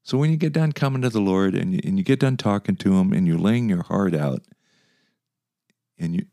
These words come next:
and you're, you know, you, you're spending time with him, spend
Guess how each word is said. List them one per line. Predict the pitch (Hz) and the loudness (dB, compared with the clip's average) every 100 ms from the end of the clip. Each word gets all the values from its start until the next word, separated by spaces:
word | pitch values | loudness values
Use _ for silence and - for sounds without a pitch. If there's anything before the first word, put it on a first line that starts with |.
| - | -6
and | 85 165 | -4 -2
you're, | 80 - - _ | -4 -4 -12 _
you | - 85 | -10 -4
know, | |
you, | 87 85 87 | -2 0 -2
you're | - 85 | -2 -4
spending | - - 120 135 | -4 -2 0 0
time | 120 95 85 | 0 -4 -4
with | 78 78 | -6 -6
him, | - - _ _ _ _ _ _ | -8 -10 _ _ _ _ _ _
spend | - 156 165 | -4 2 2